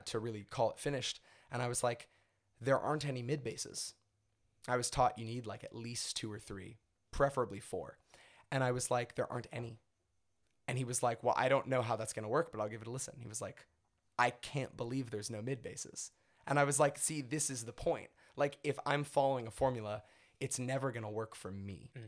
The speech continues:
Speaker 1: And it'll work for many people, but for me, it won't. So I can't think of it as trance. It is trance, but I just don't think of it that way.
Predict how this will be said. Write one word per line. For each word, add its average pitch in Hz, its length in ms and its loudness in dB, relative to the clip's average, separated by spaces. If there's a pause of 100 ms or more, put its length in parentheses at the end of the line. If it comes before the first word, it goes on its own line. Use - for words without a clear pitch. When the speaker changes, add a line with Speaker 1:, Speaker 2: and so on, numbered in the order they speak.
(120)
Speaker 1:
And 139 100 4
it'll 151 200 6
work 190 200 0
for 135 140 -2
many 135 340 -2
people, - 460 -6 (320)
but 123 340 -2
for - 180 -2
me, 120 480 -4
it 120 160 -2
won't. 107 360 -4
So - 160 0
I 127 140 4
can't - 300 -6
think 120 200 -6
of 110 100 -4
it 104 100 -4
as 110 160 -4
trance. - 640 -8
It 165 140 2
is 175 280 4
trance, - 460 -6
but - 140 -4
I 110 100 0
just 113 160 -8
don't - 160 -6
think - 140 -12
of - 80 -18
it - 80 -20
that - 200 -16
way. 139 80 -20